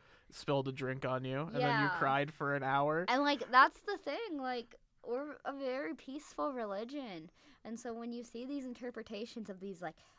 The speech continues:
Speaker 2: "Oh, she's cursing each other." Like, I, like,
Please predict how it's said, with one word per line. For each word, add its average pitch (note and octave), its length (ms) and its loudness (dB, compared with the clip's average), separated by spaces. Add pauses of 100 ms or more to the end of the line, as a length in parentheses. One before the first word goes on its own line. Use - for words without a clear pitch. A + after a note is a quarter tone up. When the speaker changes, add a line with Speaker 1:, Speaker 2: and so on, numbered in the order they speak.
(100)
Speaker 2:
"Oh, - 300 -12 (320)
she's - 260 -10
cursing G3+ 760 -12
each G3 240 -10
other." F3+ 260 -6
Like, A3 240 2 (460)
I, B3+ 140 6
like, B3+ 500 0